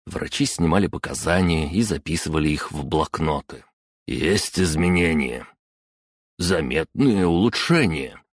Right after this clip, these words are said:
ответил Леонид Михайлович, знаменитый на весь мир токсиколог. «Вернуться к привычной жизни она сможет только через несколько лет,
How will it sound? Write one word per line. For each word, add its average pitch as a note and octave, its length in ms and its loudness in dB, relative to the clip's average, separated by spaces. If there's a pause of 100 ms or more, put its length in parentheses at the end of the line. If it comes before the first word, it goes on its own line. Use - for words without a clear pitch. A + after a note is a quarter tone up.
ответил E2 480 0
Леонид D2+ 480 0
Михайлович, D#2 760 0
знаменитый D2+ 720 -2
на E2+ 120 2
весь E2+ 260 0
мир E2 340 0
токсиколог. - 1000 -4 (500)
«Вернуться G2 640 2
к - 100 -6
привычной A#2+ 580 2
жизни F#2+ 420 2
она F#2 240 4
сможет D#2+ 600 -2
только D2+ 360 -2
через F#2 340 0
несколько E2+ 540 -2
лет, A#2+ 420 -4